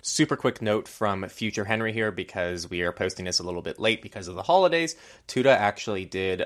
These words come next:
uh, update this a little bit on Reddit, and it seems like they have at least removed the mention of Proton, and they did issue an apology regarding this, so that is the update to this story, but,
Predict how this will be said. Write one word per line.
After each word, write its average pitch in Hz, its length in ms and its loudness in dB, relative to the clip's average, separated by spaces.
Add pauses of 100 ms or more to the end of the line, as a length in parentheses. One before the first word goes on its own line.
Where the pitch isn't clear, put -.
(120)
uh, 92 340 0
update 92 300 -4
this 90 160 -2
a 85 40 -6
little 87 180 -4
bit 92 200 -4
on 87 160 -6
Reddit, 98 500 2
and 90 160 -8
it 90 80 -12
seems 98 240 -6
like 92 140 -4
they 92 80 -6
have 90 240 0
at - 120 -4
least 87 240 -6
removed 87 400 -4
the 90 60 -4
mention 90 480 -4
of 156 140 -8
Proton, 151 500 -4
and 98 160 -4
they 92 140 -2
did 90 360 -6
issue 92 300 -4
an 87 140 -8
apology 104 460 -2
regarding 143 420 -2
this, 208 160 -6
so - 340 -2 (300)
that 101 100 0
is 95 160 2
the 98 80 -2
update 90 380 -4
to 101 100 -6
this 92 140 -4
story, 87 520 -2
but, 95 320 0